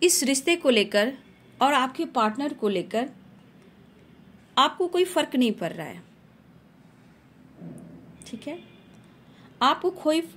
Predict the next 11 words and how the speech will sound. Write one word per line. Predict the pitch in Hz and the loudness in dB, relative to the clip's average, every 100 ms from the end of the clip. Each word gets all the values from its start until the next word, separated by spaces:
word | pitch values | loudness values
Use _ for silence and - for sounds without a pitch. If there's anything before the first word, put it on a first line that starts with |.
| - | -8
कोई | - 285 330 | 0 4 4
भी | 339 | 4
फर्क | 381 285 269 | 4 0 0
नहीं | 247 247 | 2 2
पड़ | 247 202 | 2 -2
रहा | 190 | 0
है | 208 247 - - - - - - - - - - - - - - - - - | -4 -4 -10 -20 -20 -20 -20 -20 -20 -20 -20 -20 -20 -20 -20 -20 -20 -14 -8
इस | 262 | -2
इंसान | 262 247 220 254 | 0 2 2 2
को | 254 | 4
लेकर, | 254 247 302 | 4 4 0